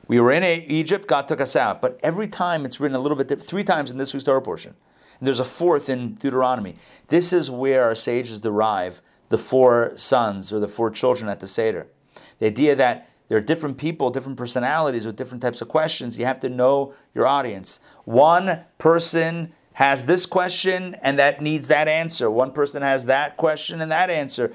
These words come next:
You have to match up the question. Sorry, let me try that again. You have to match up the answer, the response, to the questioner. Don't give someone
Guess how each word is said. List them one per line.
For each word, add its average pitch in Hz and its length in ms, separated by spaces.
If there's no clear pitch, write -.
You 127 100
have 147 140
to 151 80
match 156 360
up - 180
the - 80
question. 208 760
Sorry, 110 280
let - 420
me 104 60
try 110 140
that 101 100
again. 87 160
You - 40
have 104 100
to 127 80
match 156 320
up 165 200
the 127 260
answer, 185 640
the 120 200
response, 151 800
to - 80
the 127 80
questioner. 156 600
Don't 196 360
give 190 360
someone 170 760